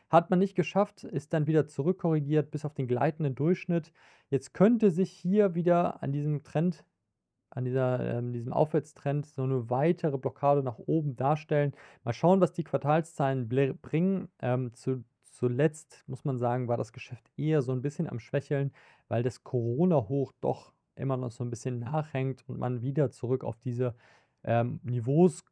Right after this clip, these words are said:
möchte, wo die Heimwerker doch verstärkt im Fokus standen. Mittlerweile hat sich das Geschäft aber so ein bisschen wieder gewandelt hin zu dem klassischeren Handwerkergeschäft. Das haben wir dann auch bei dem Konkurrenten Lois gesehen. Dann haben wir noch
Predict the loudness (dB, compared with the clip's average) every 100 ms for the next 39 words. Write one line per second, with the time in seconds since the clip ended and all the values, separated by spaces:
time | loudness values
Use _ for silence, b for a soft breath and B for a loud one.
0 | _ -4 0 0 2 0 0 -2 -2 0
1 | 0 -2 -2 -2 -2 -4 -4 -4 -6 -8
2 | -16 -6 -4 -4 -6 -4 -4 -4 -4 -4
3 | -4 -6 -8 _ _ _ _ _ -8 -2
4 | 2 4 4 0 -6 -8 -8 -4 -4 -2
5 | -2 -2 -2 -4 -2 -2 -2 -2 0 0
6 | 0 0 -2 b b b 0 0 2 -2
7 | -2 -6 -6 -6 -2 -4 -4 -4 -4 -4
8 | -2 -2 0 0 0 -2 -4 -4 -4 -4
9 | _ b b b -12 -6 -2 2 0 0
10 | -4 -6 -4 -4 -4 -6 -8 -6 -6 -8
11 | -6 -8 b b b -2 2 4 2 0
12 | -10 -8 -10 -10 -14 -18 _ _ _ _
13 | _ _ 2 4 6 4 4 2